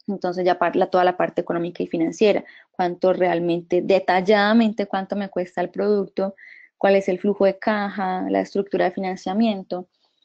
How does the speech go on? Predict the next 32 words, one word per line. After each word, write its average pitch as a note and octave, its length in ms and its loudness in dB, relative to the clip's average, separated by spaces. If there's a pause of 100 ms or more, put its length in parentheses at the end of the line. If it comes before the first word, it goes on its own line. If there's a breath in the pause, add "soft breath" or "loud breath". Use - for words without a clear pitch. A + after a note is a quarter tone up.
(200 soft breath)
Entonces G#3+ 340 0
ya A#3 100 6
es A#3 120 -2 (240)
estructurar G#3 1000 4 (140)
de A3 140 -2
forma A3 460 2
más G#3 560 -4
detallada G3+ 800 0 (1040)
el G#3 240 4
modelo F#3+ 360 0
de G#3+ 60 0
negocio G#3+ 400 -2
en F#3+ 160 -2
un F3+ 140 -8
plan F3+ 320 0
de E3+ 80 -2
negocio. - 480 -6 (600)
Ya A3 200 2
teniendo B3 320 2
el B3+ 100 0
plan B3 220 0
de B3 80 -2
negocio, A#3+ 380 -2
puedo G#3 180 0
pasar F#3+ 260 0
al F#3 80 0
paso G3+ 220 0
cinco, A3 420 -6
que E3 240 -2
es - 220 -14
la - 180 0
financiación. - 800 -8